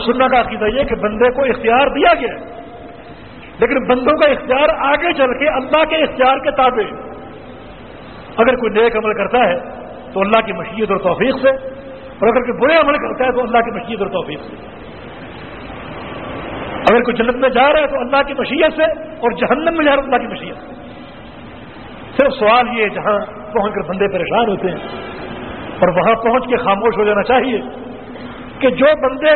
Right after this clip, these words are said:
نیک عمل کر رہے ہیں وہ نیک عمل کیوں کر رہے ہیں؟ اللہ کی مشیت ان کے لیے نیک ہونے کی کیوں ہے؟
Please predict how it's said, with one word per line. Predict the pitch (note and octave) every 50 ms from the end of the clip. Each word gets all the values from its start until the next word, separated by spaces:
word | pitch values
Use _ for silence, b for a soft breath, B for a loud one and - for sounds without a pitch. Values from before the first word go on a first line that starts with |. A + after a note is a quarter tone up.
| D4+
نیک | B3 A#3+ C4 C#4+ D4 -
عمل | C4+ C4 C#4+ C#4+ C#4
کر | - C4 C4
رہے | B3+ B3 A#3 A#3
ہیں | C#4
وہ | C#4+ C#4+ C4 A#3
نیک | A#3+ B3+ C4+ B3 B3+
عمل | C4+ D4 D4
کیوں | C#4+ - D#4+ F4
کر | E4+ B3+ G#3+
رہے | - - -
ہیں؟ | - - - - - - - - - - - - - - - - - - - - - - - - - -
اللہ | A3+ B3 C#4 D4+ D#4 D#4+ D#4
کی | D4
مشیت | C#4+ C4+ G3+ - G#3+ D4+ D#4+ D#4 D4+
ان | - C4+ C#4+ C#4+
کے | - D4
لیے | C#4+ C#4 C#4+ D4+ D4+
نیک | C#4 B3 B3 C4+ C#4+
ہونے | C#4+ G#3+ A#3 C4 C#4 D4+
کی | D4 E4
کیوں | - - E4+ F4 E4 B3+
ہے؟ | F3+